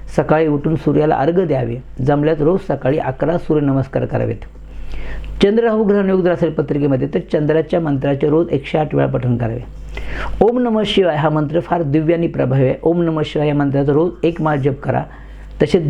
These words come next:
दर रविवारी कालभैरवाचं दर्शन घ्या, म्हणजे अपमृत्यू टळतो, तुमचं आरोग्यही चांगलं राहील. अशा योगामध्ये आरोग्य आणि मानसिक स्थिती खराब राहते. प्रॅक्टिकल उपाय जर करायचं म्हणलं, तर ह्या लोकांनी नियमित व्यायाम करणं,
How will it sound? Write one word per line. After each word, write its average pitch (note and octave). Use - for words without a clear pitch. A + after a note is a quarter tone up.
दर G3
रविवारी C#3
कालभैरवाचं D#3
दर्शन C3+
घ्या, B2+
म्हणजे C#3
अपमृत्यू C#3+
टळतो, C#3+
तुमचं D3
आरोग्यही C#3+
चांगलं A#2
राहील. A2
अशा F#3+
योगामध्ये G3
आरोग्य F#3
आणि F#3+
मानसिक D#3+
स्थिती E3+
खराब D#3+
राहते. C3
प्रॅक्टिकल G3
उपाय F#3
जर F3
करायचं D#3+
म्हणलं, C3+
तर F#3
ह्या E3+
लोकांनी D#3
नियमित E3
व्यायाम C#3+
करणं, A2+